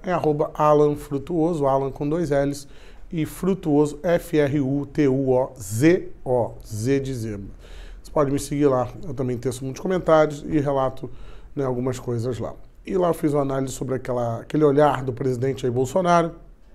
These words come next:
ao senhor Alexandre de Moraes. Aquele olhar, né, de que vai agir no momento certo. Ele já está agindo. Ele já está confrontando o Alexandre de Moraes, né, com, dentro do, da força da lei.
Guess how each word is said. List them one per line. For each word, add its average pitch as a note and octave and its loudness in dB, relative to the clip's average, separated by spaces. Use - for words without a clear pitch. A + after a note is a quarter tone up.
ao D#3 6
senhor C#3+ 2
Alexandre C3+ 0
de A#2+ -4
Moraes. A#2 -8
Aquele D#3 2
olhar, D3+ 6
né, D3+ -4
de C#3+ -6
que B2+ -2
vai E3+ 8
agir D3 2
no F#3 -4
momento F3 -4
certo. - -12
Ele F3+ 0
já F3 6
está F3+ 2
agindo. D#3 0
Ele D3 0
já C#3+ 4
está E3 4
confrontando F3+ 0
o E3 2
Alexandre C#3+ 0
de C3 -4
Moraes, D3+ -2
né, D#3+ -4
com, E3+ 2
dentro E3 0
do, C#3 0
da C#3 0
força C#3+ -4
da D3+ 2
lei. A#2 -2